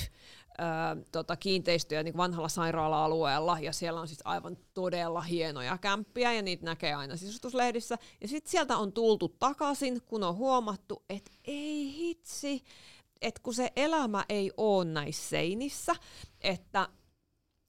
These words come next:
tulee sitä työmatkaa, mut sit semmonen, mistä puhutaan tosi vähän, on se ystävien merkitys siinä,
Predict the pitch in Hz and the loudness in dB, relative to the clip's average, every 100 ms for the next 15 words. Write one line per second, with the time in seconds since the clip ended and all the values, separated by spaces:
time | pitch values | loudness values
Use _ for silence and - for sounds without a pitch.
0 | - 247 254 233 170 165 175 277 302 254 | -4 2 6 6 4 0 0 4 4 4
1 | 226 - 208 208 208 220 - 294 294 220 | 0 0 0 0 -4 -4 -2 -2 -4 -6
2 | 190 262 247 196 180 180 294 294 226 196 | -6 -4 -2 -2 -2 -4 -4 -2 0 2
3 | 185 180 165 170 - 240 269 - 196 160 | 2 0 -2 -4 -6 -6 -6 -2 0 0
4 | 160 160 170 175 170 165 156 - - 170 | -2 0 0 0 -2 -8 -8 -6 -4 -2
5 | 180 262 | 0 -2